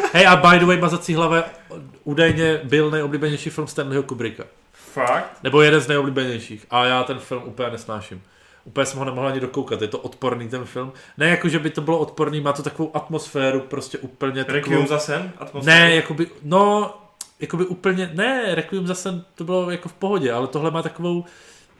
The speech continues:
Speaker 1: jako ne, že by se tam děli nějaký hrozný věci, ale prostě, jak je to černobílý, teď takový ty kovový zvuky,
Speaker 2: Hmm.
Speaker 1: nějaký ty industriální, jo, a teď co se tam děje, je, je to takový hnusný ten film, depresivní takový, ne, ne, působilo to na mě tak jako,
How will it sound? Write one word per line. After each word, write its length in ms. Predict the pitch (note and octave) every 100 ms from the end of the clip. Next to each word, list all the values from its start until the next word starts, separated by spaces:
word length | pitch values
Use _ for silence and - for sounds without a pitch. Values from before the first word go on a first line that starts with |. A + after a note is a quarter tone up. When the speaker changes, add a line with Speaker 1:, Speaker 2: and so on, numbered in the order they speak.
| -
Speaker 1:
jako 160 | - E3+
ne, 160 | F#3+
že 80 | A#3+
by 60 | B3+
se 80 | -
tam 180 | F3
děli 260 | C3 D#3+ D#3+
nějaký 280 | D#3+ D3+ D#3
hrozný 360 | D3+ C3+ D3+ C#3+
věci, 300 | C#3+ C#3+ B2
ale 160 | C3+
prostě, 420 | C3+ C#3+ - D#3+ D3 - - _ _ _
jak 160 | - C3+
je 60 | D3
to 60 |
černobílý, 720 | - - D3 D3 C#3 C#3 C3
teď 160 | C3 C3 -
takový 300 | - - C#3+
ty 100 | C#3 - _ -
kovový 400 | D3 D3 D3 C#3
zvuky, 600 | A#2+ C#3+ D3 C#3+ C#3 C#3
Speaker 2:
Hmm. 80 | C3
Speaker 1:
nějaký 280 | C3+ A#2+ C#3
ty 160 | -
industriální, 880 | C#3 C#3 C#3 - C#3+ C#3 B2+ B2+ B2
jo, 100 | B2+
a 40 | A#2+
teď 140 | C#3
co 100 | -
se 120 | B2 -
tam 180 | B2
děje, 480 | A2+ A#2 A#2+ B2 A#2+ - - - - A#2
je, 100 | C#3
je 240 | D3 B2+ B2
to 100 | B2+
takový 300 | A#2+ C3+ A2
hnusný 360 | A#2+ - A#2+
ten 120 | G#2+
film, 160 | G2+ G#2
depresivní 580 | A2+ E3 D#3 D3 A2+ G#2+
takový, 280 | G#2+ - G#2+
ne, 100 | - A#2+ B2
ne, 100 | C3 C3 C3 -
působilo 360 | C#3 C3+ B2+ B2+
to 60 |
na 60 | B2
mě 100 | A#2+
tak 140 | A#2 A#2
jako, 240 | A2